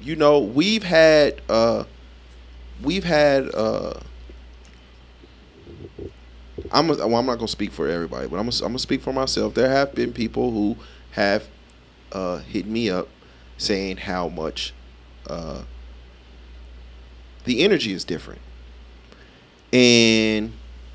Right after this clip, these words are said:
when I do, um, like, look back, uh, on the footage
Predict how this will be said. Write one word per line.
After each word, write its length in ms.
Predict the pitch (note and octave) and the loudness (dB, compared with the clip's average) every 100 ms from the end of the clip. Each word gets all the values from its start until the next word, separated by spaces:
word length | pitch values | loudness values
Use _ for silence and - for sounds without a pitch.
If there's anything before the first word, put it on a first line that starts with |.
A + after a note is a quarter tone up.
| - - | -20 -6
when 380 | A2+ A#2+ A#2+ - | 0 2 2 2
I 220 | G#2 G2 | 0 0
do, 560 | - B2+ G3+ D3+ C3+ C#3 - - - - - - - - - A2 | 2 4 4 4 2 -2 -14 -20 -20 -20 -18 -14 -14 -14 -12 -4
um, 520 | A2+ G#2+ G#2+ G2+ F#2 - - - - - - - - - - | -2 0 -2 -6 -10 -12 -12 -14 -20 -20 -20 -20 -20 -10 -2
like, 160 | G2+ | -2
look 220 | G2 A2 | 0 0
back, 240 | G#2 G2+ G2+ - - - | 2 2 2 -6 -20 -10
uh, 200 | - C#2 - | -8 -8 -4
on 120 | A2+ | -4
the 80 | G#2 | 2
footage 480 | - A2 A2 - | 6 6 6 0